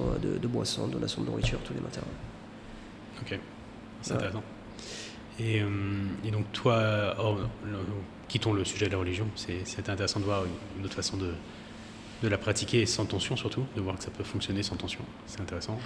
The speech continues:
Speaker 2: même dans une entreprise.
Speaker 1: Ça peut fonctionner sans tension. Après, il y a quand même des pays où ça fonctionne aussi, hein. En Malaisie, ça fonctionne pas mal. Euh,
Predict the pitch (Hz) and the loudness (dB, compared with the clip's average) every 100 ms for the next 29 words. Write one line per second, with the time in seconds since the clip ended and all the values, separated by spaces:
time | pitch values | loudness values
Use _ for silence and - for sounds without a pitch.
0 | 107 104 101 98 92 - 135 127 - 185 | 2 4 4 4 2 2 0 0 2 2
1 | 180 143 135 131 127 123 120 175 165 165 | 4 4 6 4 6 6 6 6 6 6
2 | 151 120 123 120 123 120 117 135 131 123 | 6 6 6 8 6 4 4 4 2 0
3 | 113 - 117 117 123 - 156 135 127 120 | -2 -2 -2 0 0 2 2 4 4 6
4 | 120 113 147 - 117 117 131 113 117 156 | 6 4 2 0 0 -2 0 2 2 2
5 | 135 | 2